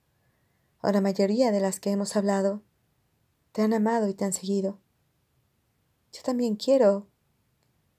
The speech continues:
quiero conocerte, quiero pararme en este momento frente a ti, porque quiero hacer un alto en mi vida y,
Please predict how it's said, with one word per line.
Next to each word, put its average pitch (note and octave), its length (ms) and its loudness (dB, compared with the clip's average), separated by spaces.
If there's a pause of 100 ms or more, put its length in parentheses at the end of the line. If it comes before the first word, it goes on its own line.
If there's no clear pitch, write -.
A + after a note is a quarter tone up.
quiero A#3 420 2
conocerte, G#3+ 720 -2
quiero A3+ 300 -2 (460)
pararme A#3+ 440 2
en A3 60 2
este G#3+ 220 -2
momento G3+ 320 -2
frente G3+ 320 -4
a G3+ 80 -4
ti, A3 340 -4 (1040)
porque G#3+ 360 -2
quiero B3+ 420 4
hacer A#3 300 0
un A#3+ 100 0
alto C4+ 220 0
en G#3+ 60 2
mi G3 100 2
vida G3+ 440 0 (120)
y, G#3 300 0